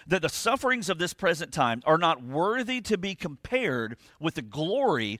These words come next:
that is to be revealed to us. For the anxious longing of the creation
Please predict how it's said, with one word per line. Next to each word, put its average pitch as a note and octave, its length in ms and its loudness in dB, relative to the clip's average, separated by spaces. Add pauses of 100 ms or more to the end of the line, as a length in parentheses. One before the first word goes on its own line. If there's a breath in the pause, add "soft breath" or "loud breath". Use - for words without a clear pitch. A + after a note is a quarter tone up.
(180 soft breath)
that D3 220 6
is D#3 120 -6
to E3+ 100 -2
be C#3 120 -2
revealed C3 460 -2
to F#3+ 140 -4
us. E3+ 260 -2 (340 loud breath)
For F3+ 140 2
the D#3+ 180 4
anxious B3 720 -2
longing G3 840 0
of F3 260 4
the F3+ 100 0
creation D3 920 -2